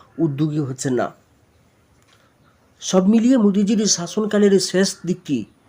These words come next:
শুধু ব্যর্থতা আর ব্যর্থতা। তাই এক দিশাহীন অবস্থার মধ্য দিয়ে চলছে আজকের ভারত। দেশের মানুষের পরিবর্তন চায়, সম্মিলিত রাজনৈতিক উদ্যোগে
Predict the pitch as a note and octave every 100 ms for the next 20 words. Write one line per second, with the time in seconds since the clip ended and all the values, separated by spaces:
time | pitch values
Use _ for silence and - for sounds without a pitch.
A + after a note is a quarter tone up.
0 | _ - - E3 D#3+ D#3 D3+ F#3+ G3+ F#3+
1 | D#3+ D3 C#3 C3+ A#2+ F#2 - _ _ _
2 | _ _ _ _ _ _ _ _ _ -
3 | D#3 C#3 - C#3+ C#3+ C#3 C#3+ - F3 G3+
4 | F3 C#3+ D3 D#3+ F3 D#3 C#3+ C#3+ D3 D#3
5 | C3+ C3+ B2+ C#3+ E2+ - _ _ _ _
6 | _ - D3+ - F#3+ D3+ C#3 A#2+ - -
7 | _ _ _ _ - C#3+ D3+ F#3 F3 E3
8 | G3+ G3+ F#3 D#3 D#3 D#3 F3 D#3 D3+ D#2+
9 | - _ _ _ _ - - D#3 E3+ F3
10 | F#3 F3 D3+ D3 E3+ D#3+ - D3 C#3+ D3
11 | C3+